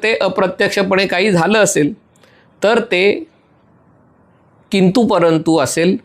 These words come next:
म्हणजे आम्हाला काही रशियाची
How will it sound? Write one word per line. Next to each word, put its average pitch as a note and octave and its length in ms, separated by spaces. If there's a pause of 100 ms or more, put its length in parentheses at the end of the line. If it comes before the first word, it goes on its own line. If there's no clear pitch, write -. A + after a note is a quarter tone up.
(140)
म्हणजे D3+ 360 (1600)
आम्हाला F#3 340
काही G#3 180
रशियाची F#3 640